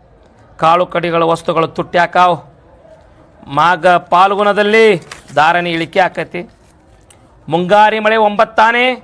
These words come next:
ಹಿಂಗಾರಿ ಮಳೆ ಹತ್ತಾನೆ. ಸದಾಶಿವ ಚಿಕ್ಕೈಮುತ್ಯ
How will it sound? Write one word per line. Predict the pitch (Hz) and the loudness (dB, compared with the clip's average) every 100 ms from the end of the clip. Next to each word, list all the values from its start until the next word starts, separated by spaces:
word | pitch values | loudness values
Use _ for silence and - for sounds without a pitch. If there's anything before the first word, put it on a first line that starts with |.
| - _ _ _ _ - | -20 _ _ _ _ -12
ಹಿಂಗಾರಿ | 175 202 220 220 | -6 0 2 2
ಮಳೆ | 220 214 208 160 - - | 0 2 2 0 -8 -8
ಹತ್ತಾನೆ. | 208 233 - 247 226 214 180 175 _ _ - - - | -4 -2 0 0 0 -4 -8 -12 _ _ -20 -20 -10
ಸದಾಶಿವ | 156 170 165 175 165 | -2 0 0 -2 -10
ಚಿಕ್ಕೈಮುತ್ಯ | - 160 170 170 165 - | -10 -8 -6 -6 -8 -4